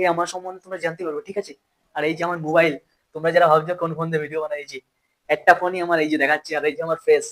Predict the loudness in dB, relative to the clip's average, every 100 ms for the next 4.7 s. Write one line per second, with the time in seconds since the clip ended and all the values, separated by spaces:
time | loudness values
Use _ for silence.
0 | -16 _ -14 -6 -4 -4 -8 _ _ _
1 | _ _ -14 -6 -2 -2 -2 -2 -2 -4
2 | -6 _ _ _ -6 -4 -2 -4 -8 _
3 | _ _ -12 -10 -8 -8 -10 -18 _ _
4 | _ _ -12 -6 -2 0